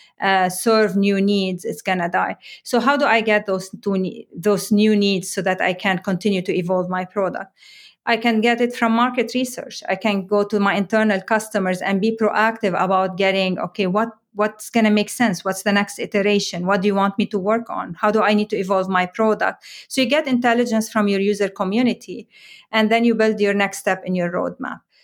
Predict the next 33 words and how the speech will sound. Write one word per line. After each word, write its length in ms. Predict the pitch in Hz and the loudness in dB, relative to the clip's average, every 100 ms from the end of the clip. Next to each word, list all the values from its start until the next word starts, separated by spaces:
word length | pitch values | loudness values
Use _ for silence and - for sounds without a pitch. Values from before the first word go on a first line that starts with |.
| _ _ - | _ _ -10
What 340 | 202 254 269 | 0 0 0
to 60 | 285 | -2
include 520 | 262 247 247 240 240 | 0 0 0 0 0
in 140 | 220 | 0
the 120 | 214 | 0
domain, 420 | 208 214 214 214 - | 2 2 4 2 0
and 220 | 160 170 | -4 -2
the, 120 | 185 | 0
meaning 320 | 202 202 202 | 2 2 2
the 100 | 196 | 0
domain 440 | 190 196 190 202 208 | 0 0 0 0 2
boundaries, 760 | 190 202 208 214 220 233 - _ _ _ _ | 4 4 2 0 0 -2 -6 _ _ _ _
it 200 | - 226 | -4 -4
has 300 | - 226 233 | 2 0 0
to 100 | - | -4
be 460 | 226 233 220 220 - | -2 0 2 2 0
mostly, 1000 | - 202 202 208 220 226 - - 220 - _ _ _ - | -4 -4 0 0 0 -2 -6 -2 -2 -2 _ _ _ -8
we, 240 | 208 240 - | -2 -2 0
we 120 | 226 | -2
had 360 | 220 247 247 - | 2 0 0 -4
cases 600 | - 226 233 - 190 180 | -2 0 0 -2 -6 -4
where 520 | 190 190 185 190 170 - _ _ _ _ _ - | -2 0 0 -2 -4 -12 _ _ _ _ _ -16
the 240 | 175 220 | -4 0
data 320 | 208 240 247 226 | 2 2 2 0
domain 640 | 214 208 208 208 208 - _ _ _ _ - | 2 2 2 2 0 -4 _ _ _ _ -4
evolved 640 | 208 208 214 202 196 190 | -2 2 2 2 0 -4
from 280 | - 202 190 | -4 -2 2
one 240 | 196 196 | 2 0
thing 220 | 190 185 | -2 -4
to 100 | 175 | -2
the 180 | 175 - | -2 0
other, 220 | 185 165 | 0 0
meaning 420 | 185 196 190 185 | -2 0 -2 -4